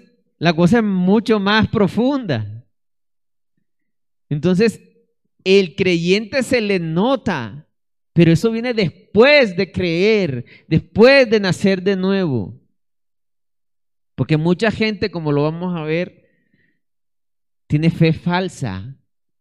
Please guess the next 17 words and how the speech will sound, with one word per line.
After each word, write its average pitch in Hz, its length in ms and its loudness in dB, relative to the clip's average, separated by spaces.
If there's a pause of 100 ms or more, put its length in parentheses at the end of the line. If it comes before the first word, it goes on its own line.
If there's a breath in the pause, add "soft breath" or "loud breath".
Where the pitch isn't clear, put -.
(380)
creyendo 135 420 0
que 151 80 -6
haciendo 147 540 -2
obras 170 760 2 (920)
es 143 100 0
merecedor 135 600 -2
de 127 180 -4
algo. 110 480 -8 (600)
No, 151 460 0
esas 151 400 -2
<laughs> - 40 -10
obras 196 460 -4 (200 soft breath)
son 160 260 -2
frutos 208 500 4
que 185 160 -2
vienen 190 460 0
de, - 360 -4